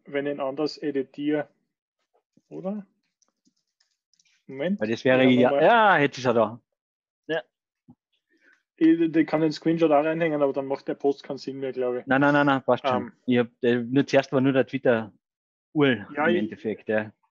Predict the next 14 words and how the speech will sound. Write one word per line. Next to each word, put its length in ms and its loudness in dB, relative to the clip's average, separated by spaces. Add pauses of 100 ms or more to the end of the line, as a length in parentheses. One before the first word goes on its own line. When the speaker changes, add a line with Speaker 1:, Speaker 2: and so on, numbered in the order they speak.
(540)
Speaker 1:
was 260 -10
du 120 -12
machen 260 -6
kannst, 260 -4
das 80 -16
ist 180 -6
Onebox, 760 -2
das 180 -18
ist 320 -16
bei, 320 -14
im 180 -18
Arubi-Game 580 0
im 120 -6
Hintergrund, 520 -4